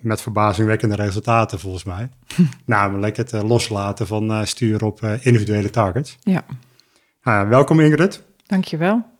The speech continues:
Speaker 1: En ik vind het altijd leuk om, eh, of vind het wel leuk om te beginnen met een, eh, een, een iets andere vraag. Wat wil je laten horen als je groot bent?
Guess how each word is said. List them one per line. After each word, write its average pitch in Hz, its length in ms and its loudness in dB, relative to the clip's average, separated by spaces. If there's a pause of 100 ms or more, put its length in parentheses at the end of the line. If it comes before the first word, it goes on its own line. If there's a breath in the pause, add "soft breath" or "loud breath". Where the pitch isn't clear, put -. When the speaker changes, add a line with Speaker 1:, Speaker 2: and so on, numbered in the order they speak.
(100)
Speaker 1:
En 120 240 2
ik 127 100 -2
vind 139 140 2
het 139 80 0
altijd 123 220 4
leuk 123 280 2
om, 117 340 -2
eh, 110 500 -2
of 113 120 -6
vind 123 200 -4
het 117 100 0
wel 117 100 4
leuk 117 120 2
om 110 100 -6
te 117 80 -10
beginnen 113 360 0
met 110 200 -4
een, 104 160 -4
eh, 104 320 -6
een, 110 220 -8
een 139 180 -4
iets 127 160 -8
andere 139 280 4
vraag. 120 400 2
Wat 123 260 0
wil 123 140 2
je 117 120 4
laten 117 280 2
horen 110 240 -2
als 101 140 -8
je 98 60 -10
groot 87 220 -12
bent? 80 240 -20